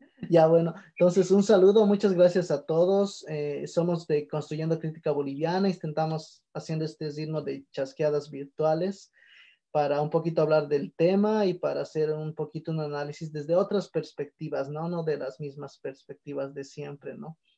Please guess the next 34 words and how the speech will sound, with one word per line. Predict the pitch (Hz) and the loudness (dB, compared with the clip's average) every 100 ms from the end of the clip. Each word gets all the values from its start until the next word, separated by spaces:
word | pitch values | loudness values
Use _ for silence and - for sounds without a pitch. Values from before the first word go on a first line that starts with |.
| _ | _
Entonces, | 143 139 135 135 135 - 139 139 | -16 -14 -12 -14 -14 -10 -8 -8
un | 165 156 156 | -8 -10 -6
saludo | - 156 147 | -4 -2 -2
a | 143 | -4
todos | 160 175 196 185 | 0 2 0 -2
y | 139 139 135 | -10 -10 -8
mañana, | 156 156 165 190 196 196 | -4 0 2 2 2 0
no | 175 | -2
se | 165 160 | -6 -8
olviden, | 147 160 165 170 | -6 -4 -4 -4
también | 156 147 147 151 | -4 -6 -6 -6
va | 139 | -6
a | |
haber | 139 143 156 _ _ _ - | -4 -6 -8 _ _ _ -8
otra | 165 160 151 | -6 -4 -2
charla | 156 151 | -2 -2
sobre | 151 139 | -4 -8
economía | 139 143 143 151 170 165 | -8 -8 -8 -4 -4 -4
y | 156 | -6
coronavirus | 143 139 139 127 147 160 233 - - | -8 -8 -8 -12 -10 -6 -6 -8 -16
con | 151 147 | -10 -10
Rubí | 151 147 156 | -8 -8 -8
Peñaranda | 156 143 143 151 160 | -8 -4 -4 -2 -2
y | 139 139 | -2 -6
Diana | 143 147 147 | -6 -8 -8
Montenegro. | 139 139 147 143 156 170 190 | -10 -10 -10 -8 -6 -2 -2
Los | 170 - | -2 -6
esperamos | - 147 143 143 143 - | -8 -6 -4 -6 -10 -12
igual | 143 123 135 _ _ _ _ _ _ - | -8 -8 -8 _ _ _ _ _ _ -10
a | 143 | -8
la | 139 | -6
misma | 143 139 135 143 | -10 -10 -10 -4
hora. | 156 170 185 - _ _ | -2 -2 -4 -10 _ _
Saludos. | - 143 143 - _ _ | -12 -8 -10 -12 _ _